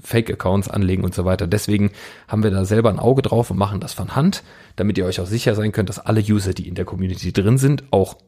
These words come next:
Menschen sind. Und zwar Menschen mit Interesse am Fotografie tut gut Freundeskreis. Deswegen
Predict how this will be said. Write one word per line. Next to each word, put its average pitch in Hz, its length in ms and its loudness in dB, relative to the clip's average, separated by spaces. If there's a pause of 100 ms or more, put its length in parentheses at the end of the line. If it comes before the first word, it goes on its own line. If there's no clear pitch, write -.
(160)
Menschen 113 420 0
sind. 92 300 -2 (580)
Und 107 160 -2
zwar 90 260 0
Menschen 107 440 0
mit 95 160 0
Interesse 113 760 2
am 107 100 -2
Fotografie 104 480 2
tut 104 200 -4
gut - 180 -4
Freundeskreis. - 580 -4 (460)
Deswegen 160 500 0